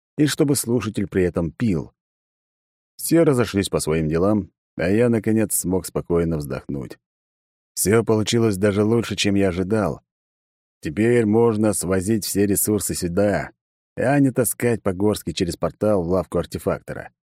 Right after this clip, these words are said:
Список от него я уже получил, но там ничего особенного. Просто нужно всё. Создание артефактов — процесс сложный и довольно странный.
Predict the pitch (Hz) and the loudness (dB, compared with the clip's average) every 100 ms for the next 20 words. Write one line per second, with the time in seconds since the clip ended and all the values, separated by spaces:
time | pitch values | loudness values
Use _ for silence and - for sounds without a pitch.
0 | _ _ _ _ _ _ - - 170 156 | _ _ _ _ _ _ -16 -2 0 2
1 | 151 151 123 123 120 120 101 95 85 82 | 2 2 2 2 4 4 2 0 -2 -4
2 | 80 - 120 127 - _ _ _ 104 123 | -4 -2 0 0 -6 _ _ _ -4 0
3 | 180 180 165 135 123 139 139 135 156 90 | 2 4 4 4 2 2 2 0 0 -2
4 | 65 57 - _ _ - 156 190 - 127 | -4 -8 -14 _ _ -6 -2 0 0 2
5 | 110 135 101 110 104 - - 82 67 - | 4 4 4 2 0 -4 -4 -4 -4 -8
6 | _ _ _ _ - - 87 90 90 87 | _ _ _ _ -4 -2 0 0 0 -2
7 | - - 110 95 95 - - 208 175 107 | -4 -2 -2 -2 -4 -4 -2 0 -2 0
8 | 135 110 85 80 87 92 90 - 120 131 | 0 0 -2 -2 0 0 -2 -2 -2 0
9 | 80 64 | -2 -8